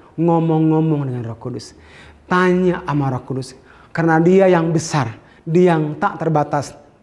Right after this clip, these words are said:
tinggal di dalam diri kita. Mari kita berdoa hari ini. Berapa banyak dari saudara, berapa banyak dari Bapak Ibu Saudara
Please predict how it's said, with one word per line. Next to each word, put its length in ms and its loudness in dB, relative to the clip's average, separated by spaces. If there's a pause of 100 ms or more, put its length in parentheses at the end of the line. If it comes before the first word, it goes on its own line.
(140)
tinggal 720 -2
di 80 -14
dalam 400 -6 (160)
diri 240 -10
kita. 320 -16 (320)
Mari 220 6 (500)
kita 160 4
berdoa 240 6
hari 240 6
ini. 120 4 (1500)
Berapa 160 4
banyak 240 4
dari 160 6
saudara, 560 4 (640)
berapa 160 4
banyak 160 6
dari 160 6
Bapak 160 4
Ibu 80 6
Saudara 400 2